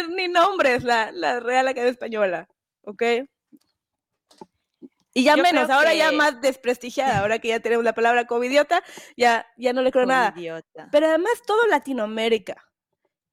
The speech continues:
Speaker 1: y España, eh, m-, todos los hispanohablantes, no, no todos, pero un gran porcentaje luchando por inclusión en el idioma,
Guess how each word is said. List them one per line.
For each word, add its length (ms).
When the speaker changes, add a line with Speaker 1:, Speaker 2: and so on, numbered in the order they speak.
Speaker 1:
y 100
España, 540
eh, 380
m-, 220
todos 220
los 160
hispanohablantes, 720
no, 260
no 240
todos, 220
pero 160
un 60
gran 280
porcentaje 680
luchando 520
por 140
inclusión 400
en 80
el 60
idioma, 420